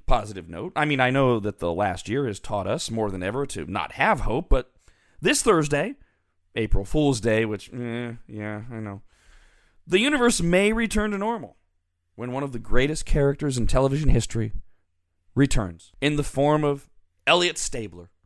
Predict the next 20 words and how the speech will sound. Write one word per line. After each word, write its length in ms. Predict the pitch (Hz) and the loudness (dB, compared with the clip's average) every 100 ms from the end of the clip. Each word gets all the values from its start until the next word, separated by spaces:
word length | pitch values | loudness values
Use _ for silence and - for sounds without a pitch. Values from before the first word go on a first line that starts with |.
| _ _ _ _ _ | _ _ _ _ _
formerly 400 | 320 349 190 175 | -4 0 4 4
of 160 | 151 139 | 2 4
Law 180 | 151 | 4
and 80 | 143 | 4
Order 180 | 135 120 | 0 -2
S 140 | 113 | -4
V 100 | - | -8
U. 180 | 107 85 | -8 -6
Now, 140 | 95 110 | 0 4
that 180 | 156 | 2
show 240 | - 147 147 | 2 -2 -2
went 240 | 123 95 | -2 -8
straight 360 | - - 160 - | -2 2 2 2
into 200 | 151 151 | -4 0
the 80 | 151 | 8
toilet 380 | 147 131 127 | 8 8 0
when 100 | 117 | 0
he 140 | 120 120 | 2 2
left, 280 | 90 - 127 | 0 0 4
but 360 | 262 - - | 4 4 -4